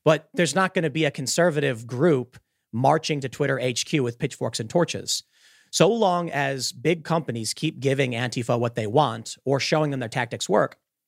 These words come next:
they'll keep doing what they do. As for the loose-knit nature of what they do, it's all on purpose.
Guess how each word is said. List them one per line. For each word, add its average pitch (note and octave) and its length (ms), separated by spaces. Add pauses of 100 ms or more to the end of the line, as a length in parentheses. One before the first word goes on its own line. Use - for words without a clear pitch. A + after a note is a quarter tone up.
they'll D#3 200
keep D#3+ 280
doing C#3+ 240
what B2 160
they A#2+ 120
do. A2+ 320 (480)
As E3+ 360
for F#3 200
the C#3+ 140
loose-knit D3+ 500
nature D#3+ 340
of B2+ 100
what B2+ 120
they A#2+ 100
do, A#2+ 160
it's C3+ 140
all E3 220
on C3+ 120
purpose. - 520